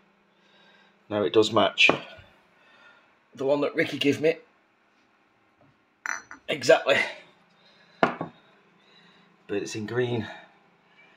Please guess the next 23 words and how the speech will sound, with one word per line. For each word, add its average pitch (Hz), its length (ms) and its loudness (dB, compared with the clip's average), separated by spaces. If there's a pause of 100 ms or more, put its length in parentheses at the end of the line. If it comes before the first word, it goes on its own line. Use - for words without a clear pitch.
(340)
So - 160 -4
I 107 40 0
now 113 180 0
have 104 80 2
a 104 60 0
matching 107 300 0
pair, 104 220 2
but - 240 0
I - 200 -4
think 113 180 -2
I'm 113 120 0
gonna 107 180 2
give 107 120 0
this 101 160 0
one 107 120 -4
to 101 80 -4
Ricky. 104 260 -2
He's 101 80 -6
been 104 100 -2
after 107 220 2
an 101 60 6
amber 101 180 2
one. 87 200 -2